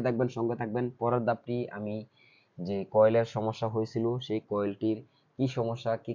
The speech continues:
কারণে সমস্যা হয়েছিল, সেই কারণটির উল্লেখ করে পরবর্তীতে আরেকটি ভিডিওর মাধ্যমে আমি দিয়ে দেওয়ার জন্য চেষ্টা করব। ধন্যবাদ সবাইকে সাথে থাকার জন্য। আপনারা দেখছেন বিডি ইলেকট্রিক ওয়ার্ক YouTube চ্যানেল, আর আপনাদের সাথে আছে আমি electrician and soldering মিস্ত্রি জহির ভাই। আপনারা দেখছেন বিডি ইলেকট্রিক ওয়ার্ক।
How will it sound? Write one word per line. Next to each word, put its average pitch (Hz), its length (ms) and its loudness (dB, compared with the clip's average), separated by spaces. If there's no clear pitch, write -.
কারণে 117 200 2
সমস্যা 107 320 -6
হয়েছিল, 110 300 -4
সেই 113 280 -4
কারণটির 113 440 0
উল্লেখ 104 280 0
করে 101 160 2
পরবর্তীতে 110 500 0
আরেকটি 98 340 -4
ভিডিওর 98 280 0
মাধ্যমে 98 280 -2
আমি 90 200 -2
দিয়ে 98 160 2
দেওয়ার 90 180 -2
জন্য 90 140 -2
চেষ্টা 104 280 -4
করব। 76 140 -4
ধন্যবাদ 127 360 2
সবাইকে 123 320 0
সাথে 113 180 -8
থাকার 113 200 -2
জন্য। 120 200 0
আপনারা 117 200 -6
দেখছেন 110 300 -4
বিডি 107 200 -2
ইলেকট্রিক 107 320 -8
ওয়ার্ক 104 180 -4
YouTube 101 240 -10
চ্যানেল, 123 220 -4
আর 101 140 -4
আপনাদের 104 300 -6
সাথে 95 240 -10
আছে 107 140 -12
আমি 107 160 -4
electrician 101 460 -10
and 101 140 -6
soldering 101 300 -4
মিস্ত্রি 98 300 -8
জহির 98 200 -2
ভাই। 135 100 0
আপনারা 101 360 -2
দেখছেন 98 260 -4
বিডি 113 220 -2
ইলেকট্রিক 90 340 -6
ওয়ার্ক। 67 160 -4